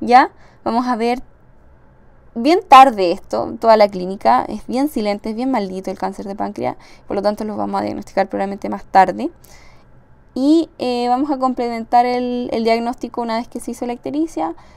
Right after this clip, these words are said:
con imágenes, con un tac-tap para etapificar y hacer el T N M y todo eso. Y también podemos complementar con un en-, endosono, que es ese tubito que les dibujé con una agujita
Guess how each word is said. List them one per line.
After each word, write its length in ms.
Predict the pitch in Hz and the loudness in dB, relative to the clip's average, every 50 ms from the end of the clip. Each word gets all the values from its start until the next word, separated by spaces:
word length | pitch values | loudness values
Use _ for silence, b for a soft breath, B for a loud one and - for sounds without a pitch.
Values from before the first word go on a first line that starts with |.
| b b b b - | b b b b -14
con 360 | - - 247 240 247 247 254 - | -2 4 6 6 6 6 2 -2
imágenes, 600 | - 185 185 190 196 214 226 - - 269 277 277 | -8 -8 -4 0 0 0 0 -2 -6 -6 -6 -6
con 160 | - 208 208 196 | -8 -8 -10 -10
un 100 | 196 202 | -10 -8
tac-tap 480 | - 190 190 - - - 208 214 214 - _ - - - - | -8 -10 -10 -6 0 0 0 0 0 -4 _ -20 -20 -16 -8
para 160 | - 208 196 | -4 -2 -2
etapificar 840 | 190 190 190 185 - - - 190 - - - 240 262 285 311 339 381 - - b b b b b b b b b b - _ - | -2 -2 -4 -8 -8 -10 -20 -18 -10 0 4 6 8 8 6 6 2 -2 -12 b b b b b b b b b b -20 _ -12
y 340 | - 247 262 269 269 285 302 294 | -8 -4 -4 -2 0 0 0 0
hacer 240 | 240 226 - 214 196 | -2 -2 -2 -6 -8
el 80 | 190 190 | -8 -8
T 100 | - 196 | -8 -10
N 140 | 196 208 226 | -10 -10 -10
M 280 | 240 277 320 - - _ | -8 -8 -8 -8 -10 _
y 80 | - - | -16 -14
todo 160 | 240 - - | -12 -8 -8
eso. 240 | 294 294 - - - 554 571 - - _ - - - | -8 -8 -8 -10 -14 -14 -14 -20 -20 _ -20 -20 -10
Y 140 | - 262 262 | -8 -6 -2
también 320 | 285 269 269 262 262 269 | 0 0 0 0 -4 -4
podemos 260 | - 277 247 240 254 | -4 -4 -6 -6 -6
complementar 540 | - 220 220 220 208 208 202 202 202 196 202 | -8 -8 -8 -8 -8 -8 -8 -4 -4 -4 -4
con 140 | - 202 196 | -6 -8 -8
un 60 | 196 190 | -6 -6
en-, 200 | 185 190 185 - - - | -6 -8 -10 -12 -14 -10
endosono, 600 | - 208 214 208 240 - - - 359 370 349 349 | -8 -8 -6 -6 -8 -8 -4 -2 0 0 0 0
que 100 | 339 277 | -2 -2
es 40 | 277 | -4
ese 200 | 269 254 - 233 | -4 -4 -6 -8
tubito 340 | 233 240 247 262 277 - 285 | -8 -6 -6 -6 -6 -6 -6
que 100 | - 277 | -4 -4
les 180 | 277 285 269 - | -4 -4 -6 -6
dibujé 360 | 254 247 247 - - 254 - | -10 -10 -10 -8 -10 -8 -8
con 100 | - 240 | -6 -8
una 200 | 240 240 240 233 | -6 -6 -6 -6
agujita 500 | 233 233 - - - 247 - 269 277 | -6 -8 -10 -10 -12 -6 -4 -4 -4